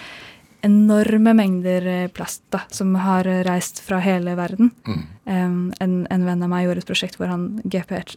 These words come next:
Speaker 1: S-tracket, eh, en ølflaske som kom fra innerst i Hamburg, liksom fulgte s-, eh, elva ut og endte opp i Lofoten.
Speaker 2: Mm.
Speaker 1: Ehm, så da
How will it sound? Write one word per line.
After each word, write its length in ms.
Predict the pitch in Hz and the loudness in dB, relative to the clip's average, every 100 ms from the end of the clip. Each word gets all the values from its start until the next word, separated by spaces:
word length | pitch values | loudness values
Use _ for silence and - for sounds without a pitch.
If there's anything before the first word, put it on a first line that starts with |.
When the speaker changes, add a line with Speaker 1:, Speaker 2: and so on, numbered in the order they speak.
| _ - | _ -8
Speaker 1:
S-tracket, 880 | 180 - - 185 - - 185 - - | -6 -8 -8 -10 -8 -10 -10 -12 -10
eh, 300 | 196 185 180 - - - - | -4 -4 -4 -10 -20 -20 -6
en 160 | 185 185 | -2 2
ølflaske 960 | 196 185 175 - _ - - 180 - 180 | 2 2 0 -8 _ -20 -8 -8 -6 -8
som 280 | - 175 175 _ _ - _ _ | -6 -6 -8 _ _ -20 _ _
kom 180 | - 180 | -4 -4
fra 200 | - 180 | -2 -2
innerst 380 | - 180 180 - | 0 0 -2 -4
i 60 | 180 | -2
Hamburg, 400 | 175 175 190 208 | 0 0 0 0
liksom 220 | 196 190 | 0 -2
fulgte 540 | 185 190 185 - 175 175 _ | -2 -6 -6 -8 -10 -10 _
s-, 140 | - - | -20 -12
eh, 340 | 190 180 175 180 | -6 -6 -6 -6
elva 300 | 185 180 185 | -6 -6 -2
ut 220 | 208 220 202 | -2 -2 -4
og 100 | 190 | 0
endte 240 | 190 185 | -2 -2
opp 140 | 180 190 | -6 -6
i 40 | |
Lofoten. 440 | 180 - - 202 - - - - - - - 202 | -6 -6 -6 -6 -6 -14 -20 -18 -18 -20 -14 -6
Speaker 2:
Mm. 80 | |
Speaker 1:
Ehm, 460 | 202 196 190 185 185 | 2 4 6 6 2
så 220 | - | 2
da 60 | 208 | 2